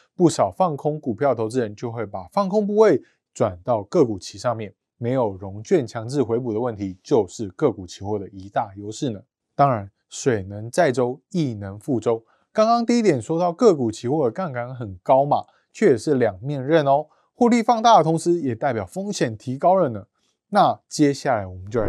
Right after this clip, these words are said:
看看个股期货的风险吧。首先，第一个就是有追缴的风险。前面有说到签订期货合约需要先缴交保证金嘛，而个股期本质也是期货的一种哦，所以当然也具有期货的特性。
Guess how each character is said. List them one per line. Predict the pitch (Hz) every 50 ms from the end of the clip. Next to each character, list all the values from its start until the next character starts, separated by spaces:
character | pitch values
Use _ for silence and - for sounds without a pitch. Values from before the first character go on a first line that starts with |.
| - -
看 | 110 104
看 | 104 101 98 _
个 | - 233 175 120
股 | - - 107 95
期 | 85 - - 110 107
货 | 110 160 156 127
的 | 113
风 | 104 _ 175 180 196
险 | 196 - 151 113 104
吧。 | 120 123 127 131 135 - _
首 | _ - - 127 120
先， | - - 190 202 214 - _ _ _ _ _
第 | - 220
一 | 233 233
个 | 208 190 147
就 | 147 160 156
是 | 170 170
有 | 127 104
追 | - - - 185 202 220 208
缴 | 185 139 107
的 | 101 101
风 | 92 - 123 131 139
险。 | - 123 98 - _ _ _ _ _
前 | - - 175
面 | 220 262
有 | 240 165
说 | - 180 190
到 | 190 208 185
签 | 165 - 202 208 220
订 | 247 233 202 170
期 | - - 156
货 | 151 180 196 165
合 | 143 151 135
约 | 131 147 151 151
需 | - -
要 | 160 156 156
先 | 143 170 165 160
缴 | - - 107 98 95
交 | - 131 139
保 | 135 135 110 98 92
证 | - 143 131 117
金 | 113 131 139 143
嘛， | 147 117 - - _ _ _ _ _ -
而 | 127 135 143
个 | 143 254 262 233
股 | - 160 123 113
期 | - - - 120 127
本 | 127 - 131 110 101 98 92
质 | - - 107 110
也 | 120 113 104 92
是 | - - 143 117
期 | 101 - - 113
货 | 135 156 151
的 | 135 139
一 | 180 160
种 | 160 143 120
哦， | 123 135 147 156 - _ _ _ _ _
所 | - - 233
以 | 208
当 | 185 202 202 202
然 | 185 156 147
也 | 135 117 101
具 | - - 160 147
有 | 120 104 92
期 | - - - - 107 107
货 | - - 160 123
的 | 107 98
特 | - - 135 113 98
性。 | - - 117 95